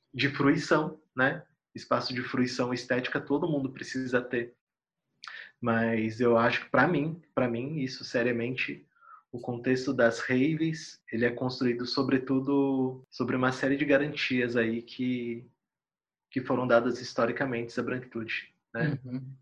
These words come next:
Speaker 1: Eu não
Speaker 2: uhum.
Speaker 1: conheço uma rave preta. É, eu conheço poucas festas pretas, então eu acho que dá pra,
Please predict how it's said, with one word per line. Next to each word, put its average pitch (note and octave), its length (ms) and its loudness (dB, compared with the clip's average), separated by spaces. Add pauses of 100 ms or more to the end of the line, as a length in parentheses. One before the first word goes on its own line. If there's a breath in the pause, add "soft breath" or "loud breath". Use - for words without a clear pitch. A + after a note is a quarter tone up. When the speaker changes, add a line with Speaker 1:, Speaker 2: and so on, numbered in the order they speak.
Speaker 1:
Eu B2+ 120 0
não B2+ 80 0
Speaker 2:
uhum. B2+ 60 0
Speaker 1:
conheço A#2+ 360 0
uma C3+ 200 4
rave C3+ 320 6
preta. A#2+ 480 -2 (640 loud breath)
É, A#2 560 0
eu A#2 100 -14
conheço A#2 320 -2
poucas B2+ 340 0
festas B2+ 400 -2
pretas, A2 440 -4
então A#2 720 -6 (880)
eu A#2+ 160 4
acho B2 240 6
que C#3 80 0
dá B2 200 6
pra, B2 680 2